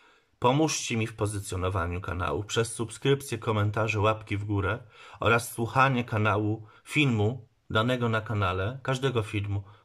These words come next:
od początku do końca, bez pominięcia żadnej sekundy. Tylko wtedy jest to zliczane.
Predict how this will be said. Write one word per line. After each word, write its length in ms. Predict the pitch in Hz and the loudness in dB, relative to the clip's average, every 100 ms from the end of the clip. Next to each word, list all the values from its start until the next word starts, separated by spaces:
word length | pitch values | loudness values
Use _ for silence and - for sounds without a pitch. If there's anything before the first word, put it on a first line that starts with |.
| _ | _
od 200 | 113 127 | -4 -2
początku 560 | - 113 - 98 98 98 | -2 -2 0 -2 -2 -4
do 140 | 101 | -4
końca, 500 | 101 98 101 - 92 - _ _ _ _ - | -2 -2 -2 -4 -8 -10 _ _ _ _ 0
bez 260 | 120 135 | 2 2
pominięcia 800 | - 123 110 110 101 101 - 101 - - - | -2 0 2 2 0 0 -2 -4 -6 -14 -6
żadnej 460 | 101 113 104 101 | 0 2 2 0
sekundy. 640 | 95 107 101 95 92 90 98 - _ _ | -2 -4 -4 -4 -4 -6 -10 -14 _ _
Tylko 360 | - 139 107 131 | 2 2 2 -2
wtedy 380 | - 135 120 101 | -2 -2 0 2
jest 280 | 95 98 - | 0 -2 -6
to 100 | 90 | -6
zliczane. 600 | 90 85 - 82 87 | -6 -6 -6 -6 -6